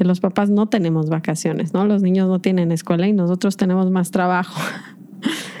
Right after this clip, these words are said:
Eh, pero aquí andamos, como siempre, grabando con ustedes.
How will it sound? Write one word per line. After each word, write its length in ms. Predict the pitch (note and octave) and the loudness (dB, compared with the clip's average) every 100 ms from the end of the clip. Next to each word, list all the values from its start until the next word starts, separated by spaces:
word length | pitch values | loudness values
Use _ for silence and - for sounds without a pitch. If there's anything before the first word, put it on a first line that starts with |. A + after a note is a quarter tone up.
| - - - G#3 | -16 -18 -4 0
Eh, 500 | F#3 F#3 F3+ F#3 - - - D4 | 2 2 0 -2 -6 -16 -14 -2
pero 180 | G3+ G3+ | 0 0
aquí 180 | G3+ A#3 | 0 0
andamos, 1040 | A#3+ A3+ A#3+ B3+ G3 G#3 C4 - - - - - | 2 2 0 0 0 0 -4 -8 -10 -14 -18 -4
como 280 | G3+ F#3 F#3+ | 0 2 0
siempre, 680 | - G3 F#3 G3 G3 G3 - | 0 0 2 2 2 0 -2
grabando 520 | G#3+ G3 F#3+ G3 G3+ | 0 2 2 2 2
con 180 | G3 F3+ | 2 2
ustedes. 720 | F3+ - G3+ F3 G3+ - - | 0 0 0 0 -2 -6 -16